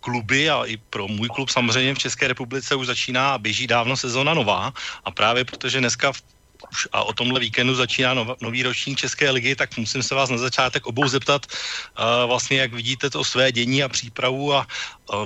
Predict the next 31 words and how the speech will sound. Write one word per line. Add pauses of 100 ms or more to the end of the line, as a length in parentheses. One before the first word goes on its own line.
(100)
výhled
na,
na
následující
sezónu,
protože
Viktorku
čeká
Liga
mistrů,
tak, (120)
eh,
jak
jste
vlastně
spokojení
a
optimističtí
do
naší
sezóny? (420)
Tak
začneme
asi
u
Vlka,
protože
Plzeň
je
obhájce
titulu.